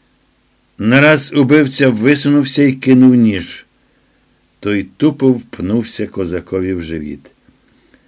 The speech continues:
Дядько скулився, впав на коліна,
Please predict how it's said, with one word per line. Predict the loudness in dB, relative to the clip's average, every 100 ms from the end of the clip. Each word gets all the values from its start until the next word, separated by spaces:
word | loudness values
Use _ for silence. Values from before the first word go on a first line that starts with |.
| _ _
Дядько | -8 -6 -6 -8 -10
скулився, | -10 -6 -2 0 0 -4 -10 -10 -14 _ _ _ _ _ _ _ _
впав | -8 -6 2 4 4
на | 2 0
коліна, | 0 2 2 2 -2